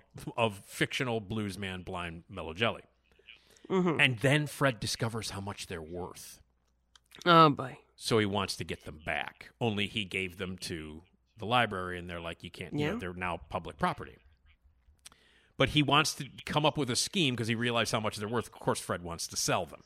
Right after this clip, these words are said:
Speaker 1: You know what I mean? Forget the emotional
Speaker 2: <laughs>
Speaker 1: attachment. <laughs> Fred wants to sell them. So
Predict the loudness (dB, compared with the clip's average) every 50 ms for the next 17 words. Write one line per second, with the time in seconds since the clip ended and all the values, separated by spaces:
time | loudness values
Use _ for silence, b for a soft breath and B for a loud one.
0 | _ -6 -6 -4 -4 -4 -6 -8 -8 -6 -4 0 2 2 2 4 2 2 2 2
1 | 2 2 2 0 -2 -2 -4 -6 -8 -12 -14 -8 -6 -4 0 4 4 4 4 4
2 | 0 -6 -8 -10 -12 -16 _ _ -20 -20 -20 -16 -10 -6 -6 -6 -6 -8 -10 -10
3 | -4 -2 -2 -2 -2 -4 -4 -6 -6 -6 -8 -10 _ -8 -8 -8 -8 -8 -8 -6
4 | -6 -4 -6 -6 -8 -10 _ -4 0 2 2 2 2 0 -4 -4 -4 -4 -4 -2
5 | 0 2 2 2 0 -2 -8 -10 -4 2 4 6 6 6 4 2 0